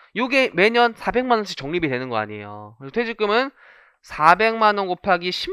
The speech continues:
년 이렇게 되겠죠. 이게 퇴직금인 거잖아요. 이게 퇴직금. 그래서 보통 대기업 다니시는 분들이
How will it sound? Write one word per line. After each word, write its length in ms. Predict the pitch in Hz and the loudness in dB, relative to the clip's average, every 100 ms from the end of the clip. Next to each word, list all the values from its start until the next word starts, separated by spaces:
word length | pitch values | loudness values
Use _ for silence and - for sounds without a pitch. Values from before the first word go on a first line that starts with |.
| 381 | -2
년 240 | 381 349 | 0 0
이렇게 220 | 214 175 170 | 0 -2 -2
되겠죠. 440 | 151 151 117 107 _ _ _ _ _ _ _ _ _ _ _ _ _ _ _ _ _ _ _ _ 202 | -2 -4 -6 -12 _ _ _ _ _ _ _ _ _ _ _ _ _ _ _ _ _ _ _ _ -6
이게 140 | 226 | -2
퇴직금인 420 | 226 247 233 214 | -2 -4 -4 -4
거잖아요. 300 | 151 120 110 | -2 -4 -6
이게 100 | 113 | -8
퇴직금. 540 | 120 135 120 104 101 104 _ _ _ _ _ _ _ _ _ _ _ _ _ _ - | -8 -10 -14 -16 -16 -18 _ _ _ _ _ _ _ _ _ _ _ _ _ _ -10
그래서 180 | 160 | -6
보통 520 | 175 240 226 202 190 120 | -6 -2 2 2 2 0
대기업 360 | 185 240 247 | -2 0 0
다니시는 320 | 233 220 214 | 0 -2 -4
분들이 480 | 185 160 185 190 110 | -10 -8 -8 -8 -12